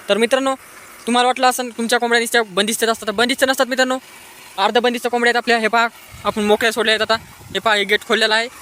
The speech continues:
अशा प्रकारे आणि इकडे मोकळ्या सोडल्या आहेत, कोंबड्या खात आहेत. हे पहा, इरीवर याच्यावर हिंडत आहेत.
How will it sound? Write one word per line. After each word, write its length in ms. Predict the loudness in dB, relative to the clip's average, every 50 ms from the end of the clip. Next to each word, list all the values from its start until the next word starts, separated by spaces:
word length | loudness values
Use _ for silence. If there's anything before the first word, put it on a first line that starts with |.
| -20 -20 -8 -6
अशा 160 | -4 -4 -2 -2
प्रकारे 320 | -2 -2 0 -2 -2 -4 -8 -12 -16 -12 -8
आणि 100 | -6 -2
इकडे 160 | 0 0 0
मोकळ्या 260 | 0 0 0 0 -2 -2
सोडल्या 220 | 0 0 0 0
आहेत, 80 | -2 -2
कोंबड्या 200 | -2 -2 -2 -2
खात 140 | 0 0 0
आहेत. 200 | 0 -2 -4 -6 -10 -10 -8 -8 -6 -6
हे 60 | -2
पहा, 140 | 0 0 0
इरीवर 460 | 0 0 -2 -2 -2 0 0 0 0
याच्यावर 240 | 0 -2 -2 -4 -4
हिंडत 200 | -4 -4 -2 -2
आहेत. 140 | -2 -4